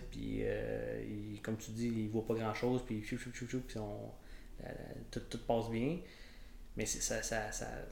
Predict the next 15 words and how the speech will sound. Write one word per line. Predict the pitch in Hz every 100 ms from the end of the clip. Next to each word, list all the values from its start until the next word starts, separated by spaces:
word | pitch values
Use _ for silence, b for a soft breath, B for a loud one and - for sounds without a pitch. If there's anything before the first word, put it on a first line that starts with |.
| - - - - - -
ça | - 110
protège | 110 110 107
pas | 127 123
personne, | 107 - 120 123
puis | 123
ça | 104
l'aide | 107 107 -
pas | 120 120
personne, | 113 - 113 117 113
là, | 110
tu |
sais, | 113
de | 107
faire | 113 113
ça. | -